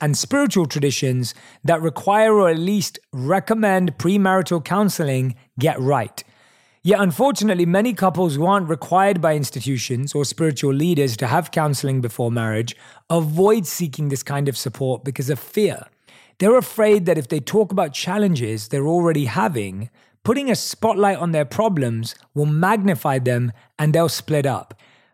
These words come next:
Myers says it's typically the opposite that's true. Having a structured environment where you can express your feelings and be supported, working through early challenges actually helps you resolve the issues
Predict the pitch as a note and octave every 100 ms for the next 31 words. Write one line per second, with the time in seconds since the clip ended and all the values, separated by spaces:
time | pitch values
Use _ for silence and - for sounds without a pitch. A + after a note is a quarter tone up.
0 | - D#3+ C#4 D4 - A#3 F#3+ E3+ - F3
1 | G3+ F#3+ D#3 F#3+ A#3 G#3 D#3 D#3 D3+ C#3+
2 | - - B3 C3 - - D#3+ G3 G#3 D#3
3 | - G#3 G#3 - A#3+ A#3+ G#3 F3 G#3+ A3
4 | F3 C#3 B2 D3 D#3 G#3+ - F#3 C#3+ -
5 | - G#3 G#3 - G3 C3 - A3+ G3+ A2
6 | F#2 A2 - - _ - D#3+ C#3+ G#3 A#3
7 | - F#3 - F#3+ G3 - C3+ G2 G2+ -
8 | _ _ - B2+ F3 G#3+ - G#3+ F#3+ D#3+
9 | D3+ D3 F3+ G3 G3+ E3+ - G3+ G3+ D#3
10 | B2+ A#2+ - _ _ - F#3+ G3 - A#3+
11 | A#3 D3 F3 - E3+ D3+ B2+ A#2 E3 F#3
12 | F3 F3 D#3+ C3+ C#3 B2 A#2+ A#2+